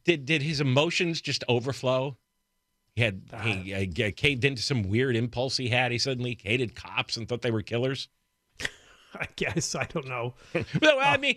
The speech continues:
Speaker 1: I mean, honestly, he, he ought to be, uh, nailed to the wall and forced to, uh, explain all this. It's like, what, what, what's with you? Are you a grown man?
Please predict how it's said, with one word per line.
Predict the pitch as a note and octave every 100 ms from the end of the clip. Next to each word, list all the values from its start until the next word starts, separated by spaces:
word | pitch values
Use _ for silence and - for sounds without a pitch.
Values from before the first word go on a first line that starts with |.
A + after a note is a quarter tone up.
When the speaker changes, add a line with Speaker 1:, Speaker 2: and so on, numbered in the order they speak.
| F3
Speaker 1:
I | B3
mean, | C4 A3
honestly, | C4+ C4 A#3 D#3+ A#2 -
he, |
he | G#3+ F3 B3
ought | B3 A#3
to |
be, | F#3 F#3+ F3 D#3
uh, | D3 C#3+
nailed | C#3+ E3 E3
to | D#3
the | D3
wall | B2+ A#2 C3+ D#3+
and | C3+ C#3 -
forced | E3 E3 - -
to, | E3 D#3+ D#3+
uh, | D#3+ D3
explain | - A3 G3+
all | B2 E2
this. | C2 - - _ _ _ _ _ _ _ _
It's | - C3+
like, | G#3
what, | A#3+
what, | A#3+ B3
what's | B3+ -
with | C4+ -
you? | F#2
Are | - _ D3+
you | G3
a |
grown | E3+ A3+ A3
man? | F#3+ A3 A3+